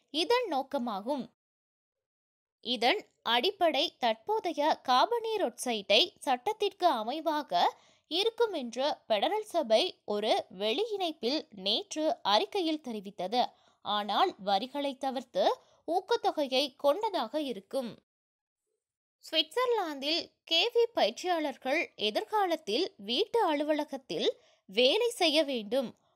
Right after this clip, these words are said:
கொரோனா நெருக்கடி நிரந்தரமாக வேலை செய்யும் சூழலை மாற்றியுள்ளது.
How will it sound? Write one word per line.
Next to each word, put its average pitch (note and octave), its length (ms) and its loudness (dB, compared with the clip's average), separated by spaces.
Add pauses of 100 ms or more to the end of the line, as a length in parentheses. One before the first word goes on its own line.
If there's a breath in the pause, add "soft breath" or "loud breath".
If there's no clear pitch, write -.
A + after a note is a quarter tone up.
கொரோனா C#4+ 480 0
நெருக்கடி C4+ 760 0
நிரந்தரமாக D#4+ 1080 -2
வேலை C4 360 2
செய்யும் F4+ 380 -4
சூழலை D4 560 -4
மாற்றியுள்ளது. C4 840 -2